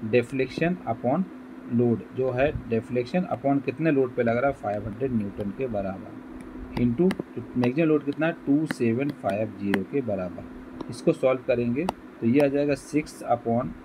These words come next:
five hundred into टू सेवन फ़ाइव ज़ीरो, इसको solve करेंगे तो ये आ जाएगा थर्टी थ्री एम एम के बराबर। तो maximum depletion कितना आएगा, थर्टी थ्री एम एम। So we know that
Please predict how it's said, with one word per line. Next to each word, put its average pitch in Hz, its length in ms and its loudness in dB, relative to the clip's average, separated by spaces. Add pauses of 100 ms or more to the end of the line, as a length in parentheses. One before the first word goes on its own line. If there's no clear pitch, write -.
five 107 220 0
hundred 131 360 2 (140)
into 110 280 0 (520)
टू 175 120 4
सेवन 127 280 2
फ़ाइव 113 280 2
ज़ीरो, 131 180 2
इसको 127 220 -6
solve 117 340 0
करेंगे 131 240 0
तो 123 100 -2
ये 123 120 2
आ 127 80 4
जाएगा 107 380 -2 (480)
थर्टी 120 300 2 (120)
थ्री 131 300 2
एम 110 200 2
एम 104 80 0
के 127 160 0
बराबर। 95 420 -2
तो 110 160 -4
maximum 113 340 4
depletion 117 400 0
कितना 107 280 -6
आएगा, 107 260 0 (500)
थर्टी 117 340 2 (260)
थ्री 127 300 2
एम 104 180 -2
एम। 92 100 -2 (100)
So 101 140 -6
we 107 160 2
know 117 120 4
that 147 300 2